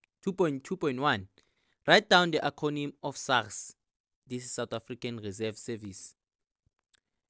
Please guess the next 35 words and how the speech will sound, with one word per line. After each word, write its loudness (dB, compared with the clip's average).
And 0
then 0
write 6
down 8
the 0
number 2
of -2
tax -2
brackets -2
in -8
the -4
personal -6
income -8
tax -4
table -8
above. 0
Tax -4
brackets, -10
okay. -8
The -2
number -4
of -10
tax -6
brackets, -6
we -10
just -6
need -6
to -14
count, -6
guys. -4
Uh, -4
one, -2
two, -2
three, -2
four, -2